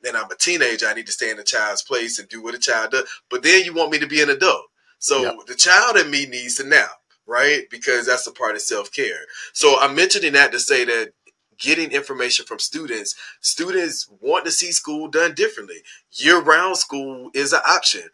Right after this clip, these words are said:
Speaker 1: What does that look like? When I talk to my students, we did a lot of research on how could it happen. It can happen if we have partnerships with cities, counties, and school districts and say, "Hey, kids are gonna go to school during a certain period of time, but we know that we have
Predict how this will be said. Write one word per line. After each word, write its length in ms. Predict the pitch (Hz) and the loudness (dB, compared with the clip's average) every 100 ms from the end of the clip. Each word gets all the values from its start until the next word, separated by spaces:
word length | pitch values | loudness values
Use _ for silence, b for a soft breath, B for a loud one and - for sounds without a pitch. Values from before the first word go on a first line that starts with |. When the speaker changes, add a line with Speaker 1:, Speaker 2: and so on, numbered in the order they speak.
| b b | b b
Speaker 1:
What 160 | - 214 | 2 2
does 140 | 208 | 4
that 180 | 180 165 | 4 4
look 180 | 170 151 | 2 0
like? 280 | 120 - - | -2 -4 -6
When 100 | 131 | -2
I 80 | 156 | 0
talk 240 | 175 160 | 2 0
to 60 | 151 | -2
my 140 | 151 | -2
students, 640 | 143 - 165 156 143 131 - B B _ | -2 -4 -8 -4 -4 -4 -6 B B _
we 140 | 147 170 | -12 -6
did 220 | 147 139 | 0 2
a 60 | |
lot 200 | 123 123 135 | 4 2 2
of 80 | |
research 360 | 123 123 127 120 | -2 -2 -2 -2
on 80 | 117 | -4
how 200 | - 135 | 2 2
could 220 | - 123 | 2 -4
it 120 | 110 | -2
happen. 320 | 127 110 - - _ _ _ _ | -2 -2 -4 -20 _ _ _ _
It 120 | 127 | -2
can 100 | 135 | -2
happen 380 | - 165 190 147 | 4 4 6 2
if 100 | 135 | 0
we 120 | 143 | 2
have 200 | 143 123 | 2 2
partnerships 580 | - 135 127 - 127 - | 2 0 2 -2 -2 -6
with 120 | 107 | -8
cities, 580 | - 127 127 123 123 120 | -4 -2 -2 -4 -6 -8
counties, 480 | - 127 120 120 120 | -4 -2 -2 -6 -10
and 80 | 131 | -10
school 320 | - 143 185 | -10 -10 -10
districts 440 | 123 117 113 - | -8 -6 -6 -8
and 60 | - | -6
say, 180 | 117 107 | -6 -4
"Hey, 340 | 143 120 90 B B B | -2 -2 -4 B B B
kids 300 | 147 170 170 | 0 2 2
are 60 | |
gonna 220 | 151 139 123 | 0 -2 -2
go 200 | 117 127 | -2 -2
to 80 | |
school 380 | 135 - 127 123 | -4 -8 -12 -12
during 260 | 120 113 110 | -8 -8 -8
a 60 | |
certain 600 | 107 - 120 104 104 101 _ B B | -8 -4 -4 -4 -8 -12 _ B B
period 260 | - 139 120 | -2 0 0
of 100 | 101 | -4
time, 580 | 131 131 131 101 95 _ b b | 0 2 2 -2 -8 _ b b
but 120 | 117 | -12
we 140 | 127 226 | -8 0
know 200 | 233 233 | 4 6
that 180 | 196 139 | 4 0
we 140 | 165 | -2
have 580 | 156 135 123 120 113 | 4 6 6 4 -2